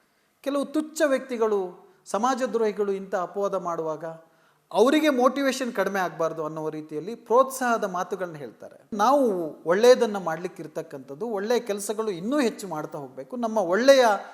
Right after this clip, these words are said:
ಕೆಲಸಗಳು, ಸತ್ಯಗಳೇ ಉತ್ತರವನ್ನ ಕೊಡ್ತದೆ. ಇಂಥದ್ರ ಬಗ್ಗೆ ನಾವು ಗಮನವನ್ನು ಹರಿಸೋದು ಬೇಡ ಅಂತಾರೆ.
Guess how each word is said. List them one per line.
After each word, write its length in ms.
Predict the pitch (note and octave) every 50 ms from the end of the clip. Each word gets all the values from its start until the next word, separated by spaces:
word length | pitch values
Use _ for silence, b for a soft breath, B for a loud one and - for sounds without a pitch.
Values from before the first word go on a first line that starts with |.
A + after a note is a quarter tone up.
| - - _
ಕೆಲಸಗಳು, 600 | - F#3+ G#3+ A#3+ A#3+ - A#3+ G3+ G3+ G3+ G3+ A#3
ಸತ್ಯಗಳೇ 600 | A3+ - - G#3 G3+ - C4+ B3+ A#3 G#3+ A3 B3
ಉತ್ತರವನ್ನ 460 | B3+ G#3 F3+ - - F#3+ F#3+ F3+ F3 E3+
ಕೊಡ್ತದೆ. 520 | D#3 - D#3+ C#3 B2 - B2 G#2 D#2+ - - _ _ b b b b b b b b -
ಇಂಥದ್ರ 400 | G#3+ B3+ A#3+ D4 C#4 C4 C4+ B3+
ಬಗ್ಗೆ 260 | A#3+ A3+ A3+ G#3 C4+
ನಾವು 180 | C4 A#3+ G3+ F3+ D#3
ಗಮನವನ್ನು 400 | E3 E3+ G3 F#3+ F#3+ F#3 F3 D#3
ಹರಿಸೋದು 460 | D#3+ F3 E3 - - E3 D#3+ D#3 D#3+
ಬೇಡ 260 | C3 B2+ B2 A#2+ -
ಅಂತಾರೆ. 640 | - - - - B2+ - - - - _ _ _ _